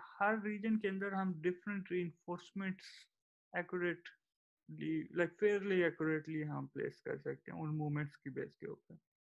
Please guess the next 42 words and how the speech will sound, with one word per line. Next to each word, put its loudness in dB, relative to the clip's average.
बजाय 8
इसके 4
कि -4
हम 4
पूरी -2
slab 4
के -4
अंदर -2
एम 2
नॉट 0
के 2
हिसाब 0
से -4
movement 0
डाल, 2
अ, -12
रीइंफोर्समेंट -2
डालते, 0
वो -2
हमारे -4
पास -12
काफ़ी -4
expensive -4
हो -2
जाती -4
है। -2
हमने -4
exactly 4
देख 8
लिया 4
कि -2
एम 0
नॉट 0
कहाँ, 2
कहाँ 4
पे -2
कितना, -2
कितना 0
act 0
कर 2
रहा 0
है। -6